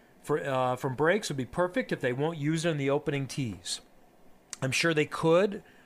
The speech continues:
I don't know if that's a plan, if that's an option. You know, I, I just will say this. The people who do, for example, the opening tees,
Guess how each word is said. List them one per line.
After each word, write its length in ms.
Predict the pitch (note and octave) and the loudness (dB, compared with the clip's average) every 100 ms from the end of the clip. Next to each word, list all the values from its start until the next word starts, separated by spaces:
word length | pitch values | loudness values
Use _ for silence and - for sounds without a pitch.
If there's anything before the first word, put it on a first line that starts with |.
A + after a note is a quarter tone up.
| - | -4
I 80 | B2+ | 0
don't 220 | C#3 C3+ | 0 2
know 520 | C3 C3+ C3 B2+ C3 | 2 4 4 0 -2
if 280 | C#3 C3 - | -2 -2 0
that's 340 | B2+ C3 C3+ | 2 2 2
a 40 | B2 | -4
plan, 800 | - - E3 E3 E3 E3 E3 D#3+ | -6 -2 2 4 4 2 -2 -6
if 100 | A#2+ | -2
that's 300 | B2 A#2 A2+ | 0 0 -2
an 80 | A#2 | 0
option. 480 | D#3+ E3+ - D#3+ - - - - | 0 0 2 0 -2 -12 -20 -6
You 60 | C3+ | 0
know, 80 | |
I, 160 | C3+ C#3 - | 2 0 0
I 100 | D#3 | 0
just 240 | D3+ E3 | 2 0
will 60 | D3+ | -2
say 260 | - D3 | 2 2
this. 440 | B2+ A#2 E2+ - - - - - _ - | 4 0 0 -4 -6 -12 -20 -20 _ -8
The 140 | C3 | -6
people 500 | B2+ - G#3 G#3+ G3 | -2 0 2 2 4
who 160 | E3 D3+ | 4 2
do, 640 | B2+ D3 D3+ D3 C#3+ D3 | 2 4 6 4 2 -2
for 160 | - C#3 | -4 -4
example, 460 | B2 C#3 C#3 - A2+ | -2 0 0 0 0
the 140 | A#2+ | 2
opening 400 | C#3 C#3 B2+ A2+ | 2 2 -2 -4
tees, 720 | - D3 C3 A#2+ G#2 G2 - | -4 -2 0 -2 -2 -2 -4